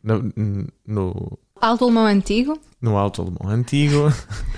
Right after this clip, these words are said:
Speaker 1: Eh, comparando com o espaço português, foram escritos em cronologias anteriores àquelas que se começou a escrever obras literárias em galego ou português. E o que eu te quero perguntar com isto é se isso tem alguma interferência com a f-,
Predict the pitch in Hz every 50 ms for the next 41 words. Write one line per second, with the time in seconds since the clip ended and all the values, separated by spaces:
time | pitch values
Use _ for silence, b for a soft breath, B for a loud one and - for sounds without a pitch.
0 | B B B B 160 156 143 120 110 - 135 120 - - 175 156 143 143 131 135
1 | 147 156 147 135 - 117 110 110 - - - 107 - - - 117 - 123 117 120
2 | 127 135 - - - - 127 131 127 123 - 160 160 156 147 135 - 131 127 120
3 | 120 113 110 110 113 110 107 123 131 139 139 - - 117 110 107 107 110 107 107
4 | 113 104 - 110 107 107 107 - - - - - 107 104 - - - 104 104 104
5 | 101 - - - 107 98 98 101 101 101 95 95 98 95 98 101 92 - - -
6 | 90 92 95 95 95 - - - _ - - 107 104 92 90 85 80 85 82 -
7 | - - - - - - - B B B B B B B B B B B B B
8 | B B B B _ 156 156 147 - 185 165 - - - 190 175 170 170 170 -
9 | 165 165 165 165 160 156 147 147 - 147 135 123 110 107 101 - - - 117 113
10 | - _ - 117 107 104 - - - - - 127 139 - - 151 143 - 139 135
11 | 127 127 131 120 117 120 117 113 110 104 95 95 98 - _ _ _ _ _ _
12 | - 127 139 143 - - - - - 120 113 107 107 107 - - 113 113 - 127
13 | 120 117 120 - - - -